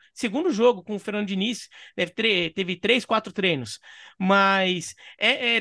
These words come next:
todo jogo fora de casa em eliminatória sul-americana tem um cenário como esse, quando não tiver altitude, ainda como elemento extra. É,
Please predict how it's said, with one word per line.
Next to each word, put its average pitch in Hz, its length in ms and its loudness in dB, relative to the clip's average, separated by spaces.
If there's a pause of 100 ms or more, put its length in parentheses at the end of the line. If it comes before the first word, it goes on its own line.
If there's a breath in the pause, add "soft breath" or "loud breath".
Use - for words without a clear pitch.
(120)
todo 440 220 0
jogo 302 180 2
fora 254 220 -2
de 214 40 -14
casa 226 220 -4
em 226 60 -2
eliminatória 226 360 -4
sul-americana 226 480 -4
tem 330 120 -4
um - 20 -4
cenário 262 320 -4
como 226 240 -2
esse, - 320 -8
quando 269 240 -2
não 277 140 2
tiver 247 180 -2
altitude, 220 800 -2
ainda 233 400 0
como 240 580 -2
elemento 226 460 -2
extra. 147 400 -4 (420 soft breath)
É, 175 180 -4